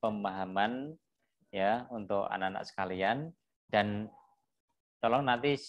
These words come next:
eh, silakan dipersiapkan untuk ulangan harian. Jangan lupa jaga imun, jaga iman,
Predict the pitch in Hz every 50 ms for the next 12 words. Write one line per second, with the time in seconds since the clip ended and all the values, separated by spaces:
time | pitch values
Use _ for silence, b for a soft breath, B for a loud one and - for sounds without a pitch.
0 | - - - 113 113 113 113 - - 120 113 113 131 139 127 123 - - 113 110
1 | - - 113 101 - - - 127 135 127 117 110 110 113 123 117 - - 113 107
2 | 98 98 92 95 98 101 107 110 113 113 113 _ _ _ _ _ _ _ _ _
3 | _ _ _ _ _ _ _ _ _ - 95 87 90 87 87 90 87 87 85 82
4 | 80 80 80 - _ _ _ _ _ _ _ _ _ _ _ _ _ _ _ _
5 | _ _ - 104 101 98 98 95 - - 104 117 131 151 170 180 190 190 185 170
6 | - _ _ _ _ _ _ _ _ - - 98 92 92 - 107 98 95 92 -
7 | - - 98 98 98 101 110 127 139 160 180 190 202 196 - - 104 101 92 -
8 | 98 92 101 98 98 98 101 110 127 151 165 170 156